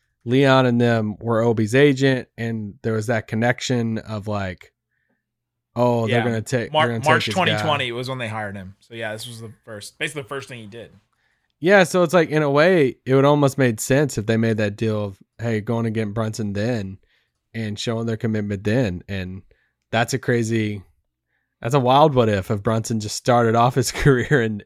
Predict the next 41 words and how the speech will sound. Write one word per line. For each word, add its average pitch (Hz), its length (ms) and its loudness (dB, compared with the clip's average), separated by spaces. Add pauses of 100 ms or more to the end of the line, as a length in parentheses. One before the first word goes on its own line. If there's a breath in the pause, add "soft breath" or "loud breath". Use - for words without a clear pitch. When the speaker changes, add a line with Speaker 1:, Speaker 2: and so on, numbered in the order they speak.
Speaker 1:
in 101 180 -10
New 101 100 -8
York 104 540 -6
really 101 240 -8
quick. - 400 -10 (580)
Speaker 2:
And 123 140 -8
the 127 80 -6
Kings 151 400 -6
probably 135 400 -4
take 131 260 -4
Jalen 131 300 -6
Smith 127 400 -12
and 120 120 -16
then, 107 140 -12
or 113 180 -10
Obi 120 260 -10
Toppin 113 480 -10
and 156 840 -6 (100)
<laughs> - 140 -16
like, - 320 -12 (680 loud breath)
they're 165 160 0
back 131 240 -2
where 123 120 -14
they 123 140 -10
are. 110 260 -12 (340 soft breath)
But 151 80 -2
yeah, 160 160 2
Jalen 156 320 -2
Brunson's 151 320 -4
career 143 240 -8
would 127 80 -8
have 123 80 -14
been 120 320 -18
really 151 240 -8
different 117 500 -14
at 110 140 -20
this 110 160 -16
point. 104 380 -16
He 123 220 -20
would 131 140 -10
have, 123 120 -16